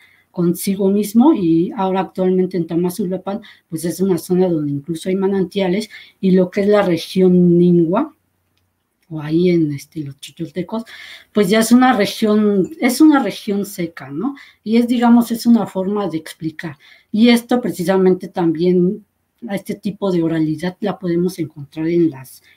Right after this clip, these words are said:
en el arte rupestre, como es en este caso, ¿no? Que tenemos aquí lo que es la,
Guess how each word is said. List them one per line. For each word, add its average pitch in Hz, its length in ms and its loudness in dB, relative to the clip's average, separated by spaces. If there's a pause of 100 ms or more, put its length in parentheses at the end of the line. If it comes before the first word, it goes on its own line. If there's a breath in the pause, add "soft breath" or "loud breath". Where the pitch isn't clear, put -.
(200 soft breath)
en 156 120 0
el 160 140 0
arte 165 300 -6
rupestre, 185 500 -8
como 165 240 -2
es 160 140 -6
en 165 140 4
este 160 260 -2
caso, - 340 -18
¿no? 165 200 -8
Que 175 100 -12
tenemos 156 520 -4
aquí 156 280 -12
lo 156 180 -10
que 165 120 -12
es 147 60 -10
la, 151 260 -10